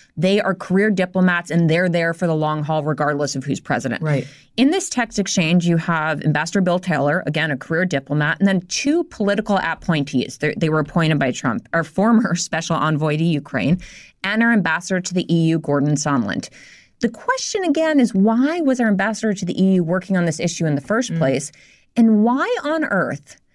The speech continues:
Speaker 1: did the president's personal investigator, you know, name him potus's P I, interfacing with these two ambassadors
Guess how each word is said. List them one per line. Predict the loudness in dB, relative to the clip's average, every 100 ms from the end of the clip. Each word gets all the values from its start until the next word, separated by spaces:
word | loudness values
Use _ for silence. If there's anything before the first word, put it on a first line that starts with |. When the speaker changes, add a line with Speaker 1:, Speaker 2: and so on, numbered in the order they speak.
| _ 0
Speaker 1:
did | 2
the | 2
president's | 0 0 0 0 0
personal | 0 -4 0 2
investigator, | 4 2 0 -2 0 0 0 -2 -2
you | -2
know, | -2 -6 _ 2
name | 4 4 4
him | 4 2
potus's | 0 0 0 -2
P | -2 0
I, | 0 0 -2 -4 -6 _ _ _ _ _ _
interfacing | 2 2 2 0 -2 0 2 2
with | 2 2 2 0 -4 -2
these | 0 0
two | 2 2
ambassadors | 2 2 2 -2 -4 -2 -2 -4